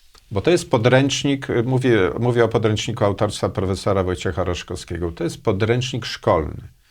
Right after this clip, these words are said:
czyli trafia do setek tysięcy młodych ludzi, którzy systematycznie co tydzień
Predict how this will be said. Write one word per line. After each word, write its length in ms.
czyli 440
trafia 380
do 120
setek 420
tysięcy 520
młodych 460
ludzi, 560
którzy 360
systematycznie 1400
co 180
tydzień 680